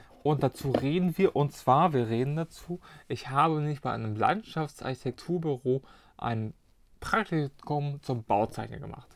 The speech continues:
Das ist zwar, das ist Landschaftsarchitektur und Baum, Bäume pflanzen ist nicht ganz dasselbe, aber sonst gab's dazu Lego nichts auf, zu dem Thema. Und ein Architecture-Set wollte ich jetzt auch nicht machen, weil es ist auch nicht Landschaftsarchitektur, es ist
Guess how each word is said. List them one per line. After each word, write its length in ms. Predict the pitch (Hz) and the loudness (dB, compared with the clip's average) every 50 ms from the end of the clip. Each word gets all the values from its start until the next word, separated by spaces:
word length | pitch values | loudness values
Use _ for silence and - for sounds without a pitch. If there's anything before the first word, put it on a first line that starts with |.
| - - - - - - - - | -20 -20 -20 -20 -20 -20 -8 -6
Das 180 | - 123 - | -4 -4 0
ist 220 | - 139 170 - - | 0 0 0 0 2
zwar, 280 | - 156 151 151 147 143 - - - - - - - - - | 6 8 8 8 6 4 -2 -14 -18 -18 -20 -20 -20 -14 -6
das 160 | - 131 127 165 | -4 -4 0 0
ist 220 | 185 180 - - | 0 -2 0 6
Landschaftsarchitektur 1120 | 131 143 180 220 185 - 170 170 175 170 156 - - 165 160 156 - - 160 165 170 - | 8 8 8 8 6 0 -2 0 0 0 0 2 2 2 2 2 0 0 2 2 2 4
und 280 | - 135 139 135 123 120 | 2 2 2 0 2 4
Baum, 360 | - 123 - 156 165 160 143 - _ _ | 6 6 6 6 4 0 -4 -6 _ _
Bäume 200 | - 156 165 156 | 2 2 2 2
pflanzen 300 | - 156 156 143 - 156 | 2 2 0 0 -2 -6
ist 180 | - 262 - - | -8 -8 -8 -8
nicht 220 | 277 240 - - | -8 -8 -4 0
ganz 300 | - 262 294 269 233 - | 0 0 0 0 -2 -4
dasselbe, 720 | - 175 160 - 139 151 214 262 240 175 143 151 190 247 247 - - - - - - - - | -4 -2 0 2 4 4 4 4 2 2 2 2 2 0 -2 -8 -20 -20 -20 -20 -20 0 6
aber 320 | - 135 147 165 165 160 - - - | 6 8 8 8 6 4 2 -2 -12
sonst 400 | - 101 127 139 156 165 151 - | -10 -2 4 4 4 4 4 4
gab's 200 | - 151 151 - | 4 4 4 4
dazu 240 | - 131 - - 120 | 2 0 0 0 0
Lego 280 | 107 110 110 104 104 | 0 2 2 2 0
nichts 280 | 104 101 104 - - - | 0 -2 -6 -8 -8 -8
auf, 140 | 110 120 - | -8 -8 -8
zu 420 | - - 98 104 104 - - 120 | -10 -10 -10 -10 -8 -6 -4 -4
dem 140 | 110 110 104 | -4 -4 -4
Thema. 220 | - 107 107 - - 135 - - - - - - _ _ _ _ - - - _ - - - - _ _ _ _ _ - | -4 -6 -6 -6 -10 -16 -20 -20 -20 -20 -20 -20 _ _ _ _ -20 -20 -20 _ -20 -20 -20 -20 _ _ _ _ _ -2
Und 320 | 117 123 127 123 113 113 | 0 0 0 0 -2 -2
ein 60 | 127 | -2
Architecture-Set 960 | - 104 127 143 139 - - 160 151 - - - 147 139 - - 147 - - | 2 2 2 2 2 0 -2 -2 -2 -2 -2 -2 -2 -2 -2 -4 -6 -2 2
wollte 160 | - 127 131 120 | 2 2 2 2
ich 80 | - | 0
jetzt 140 | 131 120 - | -2 -2 0
auch 180 | - - - 147 | 0 2 2 2
nicht 180 | 156 156 143 | 2 0 -2
machen, 180 | - 156 143 - | -2 -2 -2 -2
weil 120 | - 131 139 | -4 -4 -4
es 60 | 139 | -4
ist 160 | 156 156 - - - | -6 -8 -8 -2 0
auch 220 | - 143 - - - | 0 0 0 -4 -14
nicht 120 | - - - | -14 -10 -8
Landschaftsarchitektur, 840 | - - - - - - - - - - - - - - - - | -8 -8 -8 -8 -10 -8 -10 -10 -12 -14 -18 -16 -12 -10 -6 -6
es 140 | - 120 - | -4 -2 -2
ist 220 | 151 143 - - | -2 -4 -4 -10